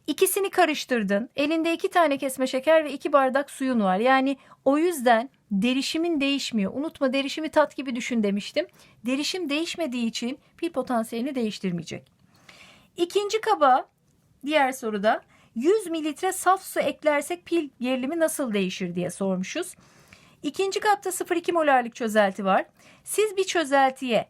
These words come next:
saf su ilave ederseniz bir kere derişimi değişecektir. Tadı değişecektir.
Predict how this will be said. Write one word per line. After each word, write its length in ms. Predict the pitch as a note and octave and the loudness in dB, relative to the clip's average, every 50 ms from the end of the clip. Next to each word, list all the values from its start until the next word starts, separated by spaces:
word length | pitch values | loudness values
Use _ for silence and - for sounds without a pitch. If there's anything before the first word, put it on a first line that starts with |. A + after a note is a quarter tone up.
| _ _ | _ _
saf 340 | - - - - F4+ F#4 F4+ | -12 -8 2 4 4 4 4
su 200 | - - - D4 | -2 -12 -10 -8
ilave 540 | A3+ A#3 A3+ A#3 A3+ A3 G#3+ G#3+ - - D#4 | -4 -2 2 4 4 4 4 0 -2 -4 -2
ederseniz 600 | F4+ G4 F4+ C#4+ C4 - - G#3 G#3 A#3+ C4 - | 4 4 4 4 4 0 -6 -8 -8 -8 -6 -8
bir 60 | - | -10
kere 260 | - - A#3+ G#3+ G#3+ A3+ | -2 0 0 0 0 0
derişimi 400 | D4 C4+ A3+ - - B3+ C#4+ C4 | -2 -4 -4 -6 -6 -6 -2 0
değişecektir. 760 | A3 G3 G3 - F#3+ F3+ F#3 F3+ - _ - F3 - - _ _ _ | 0 0 0 -4 -6 -6 -6 -6 -6 _ -18 -18 -18 -18 _ _ _
Tadı 300 | - A3+ G#3+ A#3 C#4 A#3 | -2 -2 0 0 0 -2
değişecektir. 800 | A3+ G#3 G3 F#3+ - G3 F#3 F#3 F3+ F3+ _ - A#2 - - | 0 -2 -2 -4 -6 -6 -4 -4 -4 -4 _ -16 -18 -18 -18